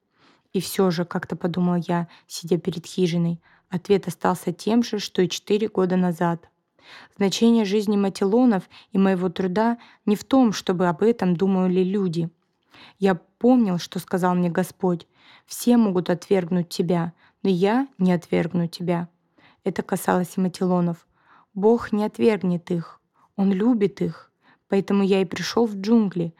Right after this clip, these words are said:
чтобы дать им увидеть и ощутить любовь Божью». Но я по-прежнему не знал, как это сделать. Я много знал о верованиях Матилонов. Все, что я могу сказать об Иисусе Христе,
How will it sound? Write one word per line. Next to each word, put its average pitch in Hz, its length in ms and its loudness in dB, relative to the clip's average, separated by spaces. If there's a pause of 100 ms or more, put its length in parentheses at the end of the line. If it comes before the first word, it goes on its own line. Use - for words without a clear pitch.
(180)
чтобы 190 340 -4
дать 190 320 0
им 185 120 2
увидеть 190 500 -4 (240)
и 202 60 4
ощутить 196 560 -2
любовь 190 360 0
Божью». 175 600 -2 (2000)
Но 220 60 4
я 226 160 6
по-прежнему 247 560 4
не 226 140 4
знал, 196 300 0
как - 220 -6
это 190 180 0
сделать. 175 560 -2 (380)
Я 208 180 2
много 262 300 6
знал 226 340 2
о 196 100 -2
верованиях 196 560 0
Матилонов. 190 720 0 (340)
Все, - 300 2
что 247 180 0
я 233 60 4
могу 226 240 0
сказать 208 500 -2
об 185 200 -4
Иисусе 190 420 -2
Христе, 190 560 -4